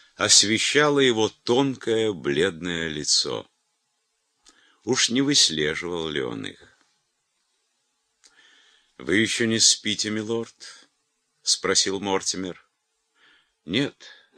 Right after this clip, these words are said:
я искал вас, милорд.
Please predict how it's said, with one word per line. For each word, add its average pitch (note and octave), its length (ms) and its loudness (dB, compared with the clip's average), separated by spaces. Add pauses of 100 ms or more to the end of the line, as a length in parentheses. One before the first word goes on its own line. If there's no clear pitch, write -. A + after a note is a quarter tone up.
(640)
я F2+ 340 0
искал G#2+ 400 2
вас, A2+ 380 -4
милорд. A1 640 -12